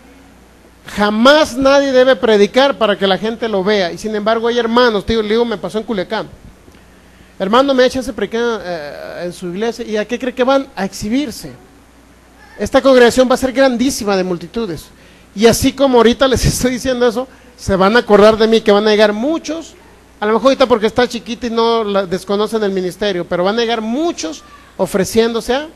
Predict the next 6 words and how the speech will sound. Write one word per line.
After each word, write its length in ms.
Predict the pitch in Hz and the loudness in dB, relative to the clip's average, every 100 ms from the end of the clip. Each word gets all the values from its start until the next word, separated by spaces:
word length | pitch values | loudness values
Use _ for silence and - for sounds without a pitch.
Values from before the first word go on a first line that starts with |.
| - | -20
predicar. 440 | - 151 139 - - - _ - _ _ _ _ - _ _ - - _ _ _ - | -14 -14 -14 -18 -18 -20 _ -20 _ _ _ _ -20 _ _ -20 -20 _ _ _ -16
¿Y 80 | 208 | -6
por 180 | 240 | -4
qué 140 | 247 277 | 2 4
lo 140 | 285 | 6
hacen? 320 | 294 302 349 | 2 -2 -8